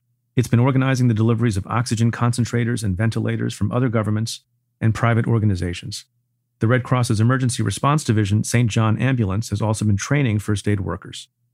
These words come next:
Then there's the American India Foundation, which has raised twenty-three million dollars to build hospital beds and to bolster frontline response efforts. During the first wave of the crisis last year, A I F gave five hundred thousand people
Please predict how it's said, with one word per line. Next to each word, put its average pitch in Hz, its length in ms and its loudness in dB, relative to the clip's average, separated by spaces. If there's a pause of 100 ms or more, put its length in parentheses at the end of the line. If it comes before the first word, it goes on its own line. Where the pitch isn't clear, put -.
(160)
Then 135 440 2
there's 127 240 2
the 117 80 4
American 127 400 4
India 139 340 2
Foundation, 104 640 -2 (400)
which 117 120 2
has 107 160 4
raised 120 420 2
twenty-three 127 460 2
million 127 260 4
dollars 95 400 -2
to - 80 -4
build 110 200 2
hospital 123 360 0
beds 107 460 -2 (400)
and 110 100 2
to 117 80 4
bolster 110 360 2
frontline 107 420 2
response 131 420 0
efforts. - 480 -8 (580)
During 113 140 4
the 104 60 4
first 147 260 2
wave 123 160 4
of 101 80 0
the 107 60 0
crisis 104 400 0
last - 320 0
year, 50 260 -6 (340)
A 120 140 2
I 113 140 2
F 110 200 2
gave 104 220 0
five 135 280 0
hundred 135 280 0
thousand 123 320 0
people - 380 -4